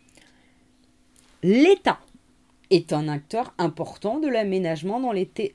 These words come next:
territoires ultramarins. L'État, grand E, T A T. Il a souvent fait le choix d'orienter l'économie de ses territoires vers le tourisme littoral ou les cultures spécialisées. Il a souvent fait le choix d'orienter ses territoires,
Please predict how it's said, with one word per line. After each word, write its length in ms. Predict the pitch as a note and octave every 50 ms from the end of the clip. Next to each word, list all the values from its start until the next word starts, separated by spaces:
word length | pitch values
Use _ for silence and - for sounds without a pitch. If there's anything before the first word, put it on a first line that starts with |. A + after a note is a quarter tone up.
| -
territoires 420 | - F3+ F3+ A3 - - B3 B3+ B3+
ultramarins. 560 | A3 F#3 - - G3 F#3+ F3+ E3+ B2 A2 G#2 - - -
L'État, 360 | B2+ D#3+ F#3+ F3+ - B2+ - _ _ _ _ _ _ _ _ _ _ -
grand 340 | - B2 C3 C3+ C3+ - -
E, 320 | A3 A#3+ C4+ D#4 F4+ F#4+ - _ -
T 180 | - G#3+ - - -
A 100 | D3+ D3+
T. 180 | - - - - - - - _ _ _ _ - _ _ _ _ _ _ _ _ _ -
Il 140 | - G#3 G#3+
a 60 | G3+
souvent 320 | F#3+ - - A#3 A3 A#3 G#3
fait 160 | - - A#3+
le 120 | G#3+ G3
choix 300 | F#3 - - - F#3+ F3
d'orienter 520 | E3 D3+ C#3+ D3 D3+ C#3+ C#3 C#3 - D#3+ D3
l'économie 560 | D#3 D#3+ D3+ - F#3 E3+ F3 E3+ F3 E3+ E3
de 100 | D3+ C#3
ses 200 | C3 - - D3+
territoires 520 | D3 E3+ E3+ F3 F3+ - - F3 D3+ D3+
vers 160 | C#3 B2+ A#2 A2+
le 140 | A2 A#2+
tourisme 560 | - - - A#3+ A3+ G#3+ A#3 - - - - D3
littoral 640 | D3 D3+ D3 C#3+ D3 C3 A#2 A#2 A#2 B2+ D3+ C#4+ F4 - - - - - - - -
ou 120 | G3 G3+
les 140 | G3+ F#3+ G3
cultures 540 | - - - - A#3 G3+ - - D#4+ E4+ -
spécialisées. 760 | - - - D4+ D4 - - E4+ D#4 C#4+ C4+ G#3+ F3+ - - _ _ _ _ _ _ _ - - - _ _ _ -
Il 100 | C3 C3
a 60 | B2
souvent 260 | C#3+ - - D3+ D3
fait 160 | C#3+ - - D3
le 120 | C3 B2+
choix 340 | - - - - C#3 B2 - _ _ _ _ _ _ _ _ -
d'orienter 680 | C3 C3 D#3+ D3+ D#3+ D#3 D3 D3 D3 - - D3+ C#3+ B2+
ses 200 | - - - C#3
territoires, 580 | - D3 B2+ C#3 C3+ - - C#3 B2+ A#2+ A2+